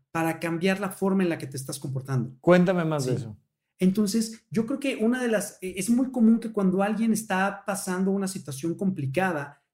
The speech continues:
Speaker 1: tendemos mucho a preguntarnos, "¿Por qué me pasa esto a mí? ¿Por qué siempre yo? ¿Y por qué nunca me sale? ¿Y por qué nunca funciono?".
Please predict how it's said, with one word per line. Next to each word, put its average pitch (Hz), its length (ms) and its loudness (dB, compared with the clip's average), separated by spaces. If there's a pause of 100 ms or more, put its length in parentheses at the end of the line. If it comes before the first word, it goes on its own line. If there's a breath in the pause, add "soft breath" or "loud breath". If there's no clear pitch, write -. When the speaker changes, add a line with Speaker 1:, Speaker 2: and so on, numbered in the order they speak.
Speaker 1:
tendemos 220 440 4
mucho 226 360 6
a - 80 -6
preguntarnos, 185 840 0 (180 soft breath)
"¿Por 196 180 4
qué 285 100 0
me 294 140 6
pasa 233 340 2
esto 220 200 2
a - 40 4
mí? 202 320 4
¿Por 185 180 2
qué 262 140 0
siempre 247 420 0
yo? 226 320 4
¿Y 202 60 2
por 190 160 -4
qué 254 100 -2
nunca 269 240 0
me 214 140 0
sale? 226 400 0
¿Y 185 80 6
por 180 140 -8
qué 240 100 -6
nunca 262 200 -4
funciono?". 220 580 -2